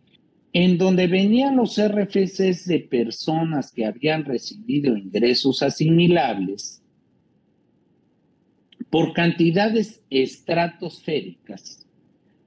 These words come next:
pues el sat reaccionó y dice, Ya me di cuenta que los efos le ofrecen a las personas morales no pagar dividendos a sus socios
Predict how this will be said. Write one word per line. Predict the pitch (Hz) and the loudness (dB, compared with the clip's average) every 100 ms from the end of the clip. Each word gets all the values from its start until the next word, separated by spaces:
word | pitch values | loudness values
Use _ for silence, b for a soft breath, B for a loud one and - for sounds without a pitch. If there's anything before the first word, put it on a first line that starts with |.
| _ | _
pues | 165 156 | -4 0
el | 185 | -2
sat | 180 254 262 - _ | 2 0 0 -8 _
reaccionó | 156 160 160 165 196 - - 208 202 180 156 185 _ _ _ _ _ | -12 -4 0 2 0 -4 -14 -10 -6 -6 -6 -10 _ _ _ _ _
y | 170 165 | -8 -4
dice, | 190 - 185 | -4 0 0
Ya | 190 240 | 2 2
me | 254 247 | 2 0
di | 185 202 _ | -4 -8 _
cuenta | - 165 143 123 110 104 - 160 _ _ _ _ _ _ _ _ _ | 0 2 2 -2 -6 -12 -10 -10 _ _ _ _ _ _ _ _ _
que | 160 156 | 0 2
los | 151 147 - - _ | 2 2 -2 -10 _
efos | 202 226 220 - 120 110 - - - _ _ _ _ _ _ _ _ _ | 0 2 0 -4 -6 -8 -8 -20 -20 _ _ _ _ _ _ _ _ _
le | 135 151 | 0 2
ofrecen | 151 147 - 202 220 214 202 165 | 2 0 0 2 2 0 -2 0
a | 120 | 0
las | 110 113 - | -2 -4 -6
personas | 120 107 - 170 175 185 175 | -6 -6 -6 -4 0 0 0
morales | 190 202 202 170 113 101 - - - _ _ _ _ _ | 0 0 2 2 2 0 -6 -16 -20 _ _ _ _ _
no | - 139 190 247 247 | -2 2 2 2 2
pagar | 202 165 180 190 | 0 2 -2 -2
dividendos | 175 143 120 120 143 160 156 117 | -10 -12 -16 -12 -10 -8 -8 -8
a | 139 139 | -8 -8
sus | - 110 | -10 -12
socios | - 139 - 98 | -6 -6 -6 -12